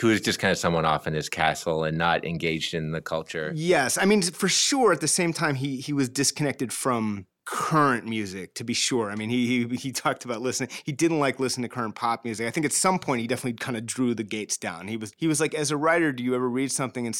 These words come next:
Speaker 2: and start rewriting in your head?" I was like, "Yeah, sometimes." He's like, "Well, basically, I do that always with music. You know, like, I start producing it in my head and it drives me crazy,"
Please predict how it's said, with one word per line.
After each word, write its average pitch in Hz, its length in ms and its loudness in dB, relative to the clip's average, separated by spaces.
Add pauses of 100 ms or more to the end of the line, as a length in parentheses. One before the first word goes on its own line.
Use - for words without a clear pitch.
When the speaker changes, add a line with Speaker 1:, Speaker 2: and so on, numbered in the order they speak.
(140)
Speaker 2:
and 120 220 -6
start 117 320 -2
rewriting 120 420 -2
in 117 80 -4
your 131 100 -4
head?" 214 200 -2
I 143 60 0
was 139 100 -2
like, 147 120 -4
"Yeah, 151 120 0
sometimes." 135 400 -2
He's 117 120 -4
like, 120 140 -2
"Well, 123 120 0
basically, 117 520 -4
I 110 160 -4
do 110 180 -4
that 104 200 -6
always 98 400 -6
with 95 120 -10
music. 87 480 -12
You 104 60 -10
know, 98 100 -8
like, 92 140 -8
I 98 80 -6
start 104 300 -4
producing 110 420 -4
it 92 80 -8
in 90 60 -10
my 101 80 -6
head 101 240 -6
and 95 80 -8
it 98 80 -10
drives 104 200 -6
me 101 60 -12
crazy," 80 560 -14